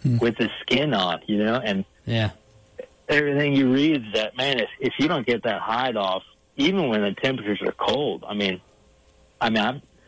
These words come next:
Speaker 2: you know, I shot some deer, and it was below freezing here. And, uh, by the time you skin it, you know, even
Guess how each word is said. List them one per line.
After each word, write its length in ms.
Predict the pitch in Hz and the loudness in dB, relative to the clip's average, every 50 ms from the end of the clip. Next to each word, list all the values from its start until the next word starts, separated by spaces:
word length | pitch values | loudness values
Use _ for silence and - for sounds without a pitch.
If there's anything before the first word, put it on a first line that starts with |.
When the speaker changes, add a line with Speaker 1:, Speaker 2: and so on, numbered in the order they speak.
| - _ _ _ - | -20 _ _ _ -8
Speaker 2:
you 80 | - 127 | -2 -2
know, 80 | 107 101 | 0 0
I 100 | 110 127 - - | 0 -2 -2 -2
shot 220 | 139 107 98 92 - | -2 -2 -2 -4 -6
some 120 | - 95 85 | -8 -8 -2
deer, 280 | 104 104 107 107 110 120 | 0 0 2 2 2 0
and 320 | 104 110 101 95 98 101 _ _ - | 0 -2 -2 -2 -4 -6 _ _ -2
it 120 | 117 123 | 0 2
was 180 | 131 120 98 85 | 2 2 0 -2
below 420 | - - 110 104 104 104 104 104 101 - - | -2 -2 0 2 2 2 2 0 -2 -2 -2
freezing 380 | 107 110 127 151 147 117 98 | 0 2 2 2 0 -2 -2
here. 340 | 85 95 98 98 107 120 - _ _ _ _ _ _ _ - _ _ - | -2 -2 0 0 0 -2 -4 _ _ _ _ _ _ _ -20 _ _ -4
And, 280 | 117 117 113 110 110 | -2 0 2 2 2
uh, 220 | 110 110 110 113 113 | 2 2 0 -2 -2
by 140 | 107 120 117 | -2 -2 -2
the 40 | 117 - | -4 -4
time 260 | - 127 127 123 123 | -4 -2 -2 0 0
you 80 | 113 - - - | -2 -4 -4 -6
skin 220 | - 127 123 131 143 | -2 0 0 2 0
it, 100 | 123 127 | 2 2
you 80 | 120 | 2
know, 80 | 110 113 | 2 4
even 400 | 123 131 127 120 110 104 107 | 4 2 2 2 2 0 0